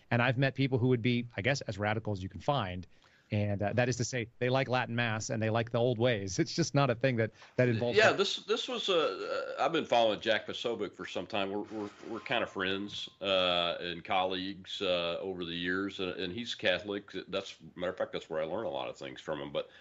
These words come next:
Speaker 2: uh, and I, that's where I learned about the Latin Mass. Uh, is that what they were defining it? Uh, the tradi-, radical traditional Catholics are people that go to, that like Latin Mass.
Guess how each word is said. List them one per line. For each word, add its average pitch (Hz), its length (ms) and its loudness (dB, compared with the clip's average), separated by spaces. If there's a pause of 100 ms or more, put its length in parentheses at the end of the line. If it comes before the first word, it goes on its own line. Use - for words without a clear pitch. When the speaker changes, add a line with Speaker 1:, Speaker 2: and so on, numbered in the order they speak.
(100)
Speaker 2:
uh, 92 180 2
and 98 120 2
I, 92 160 2
that's 101 180 -2
where 107 100 4
I 90 60 6
learned 98 220 0
about 90 180 0
the 90 80 -2
Latin 104 320 -4
Mass. 69 460 -10 (280)
Uh, 107 200 4 (260)
is 117 200 -4
that 208 220 2
what 226 140 4
they 214 80 2
were 165 140 4
defining 175 540 0
it? 208 200 -4
Uh, 147 120 -2 (340)
the 110 180 -2
tradi-, 120 500 0
radical 113 520 4
traditional 113 500 -2
Catholics 104 680 -2
are 101 120 -2
people 92 360 -6
that 82 240 -2
go 87 120 -2
to, 85 260 -4
that 78 140 -4
like 82 280 0
Latin 78 260 -4
Mass. - 400 -12